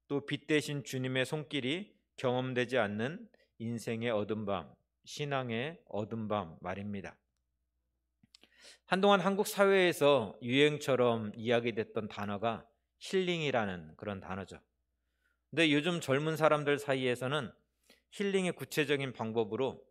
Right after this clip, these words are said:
불멍, 식멍, 물멍이라는 것이, 예,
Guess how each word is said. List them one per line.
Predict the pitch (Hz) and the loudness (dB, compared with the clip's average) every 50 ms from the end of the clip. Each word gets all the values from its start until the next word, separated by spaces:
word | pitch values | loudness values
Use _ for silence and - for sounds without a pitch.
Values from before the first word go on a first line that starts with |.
| _ - | _ -10
불멍, | - 131 135 139 143 143 135 120 98 82 67 - _ _ _ _ _ _ _ _ _ _ _ _ _ _ _ _ | -6 -4 -2 -2 0 0 0 0 0 -2 -6 -14 _ _ _ _ _ _ _ _ _ _ _ _ _ _ _ _
식멍, | - - - - 202 196 190 185 180 165 123 101 - - - _ _ _ _ _ _ _ _ _ | -12 -8 -6 -2 -2 0 0 2 2 0 0 0 -6 -12 -20 _ _ _ _ _ _ _ _ _
물멍이라는 | - 110 123 139 147 151 151 139 117 101 80 - - _ _ _ _ _ _ _ - 123 123 123 123 120 113 110 | -8 -4 -2 -2 0 2 2 2 2 2 -2 -8 -16 _ _ _ _ _ _ _ -4 0 0 2 2 0 0 -2
것이, | 107 104 - 120 139 180 233 - _ _ _ _ _ _ _ _ _ - | -4 -4 -4 -4 -4 -4 -6 -10 _ _ _ _ _ _ _ _ _ -14
예, | 90 90 87 76 71 | -12 -12 -12 -14 -18